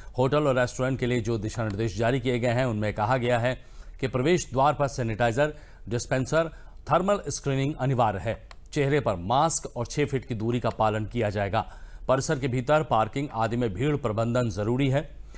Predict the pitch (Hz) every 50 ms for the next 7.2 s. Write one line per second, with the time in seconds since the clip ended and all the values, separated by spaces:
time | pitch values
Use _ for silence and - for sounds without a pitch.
0 | - - - - 127 139 151 175 208 190 196 175 - 147 135 120 123 127 123 139
1 | 135 127 123 127 123 127 143 151 139 143 151 151 - - 147 160 190 180 151 151
2 | 143 117 104 104 117 113 - - - 117 101 104 101 101 107 95 - - - -
3 | - - - - 110 156 160 - 147 151 160 170 160 - - 143 135 139 147 143
4 | - - - 135 117 110 - 131 131 127 123 104 110 107 - - 127 131 123 107
5 | 120 - - 101 107 117 123 113 - - 104 95 95 - 120 120 123 143 139 120
6 | 135 143 139 113 151 135 127 131 143 147 143 - - - - - - - - 101
7 | 143 165 202 214